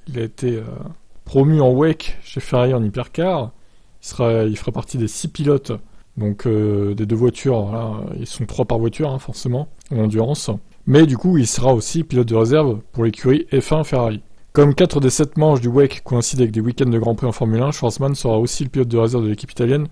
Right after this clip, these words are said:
pour un certain nombre de courses. Le jeune pilote a fait plusieurs apparitions pour Ferrari en deux mille vingt-deux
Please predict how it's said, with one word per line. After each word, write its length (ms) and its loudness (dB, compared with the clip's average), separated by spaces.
pour 100 -2
un 40 -2
certain 240 -4
nombre 100 0
de 80 0
courses. 360 -4
Le 80 -2
jeune 160 4
pilote 300 4
a 20 0
fait 140 0
plusieurs 260 -2
apparitions 340 0
pour 140 -8
Ferrari 260 0
en 60 0
deux 80 -2
mille 120 0
vingt-deux 260 0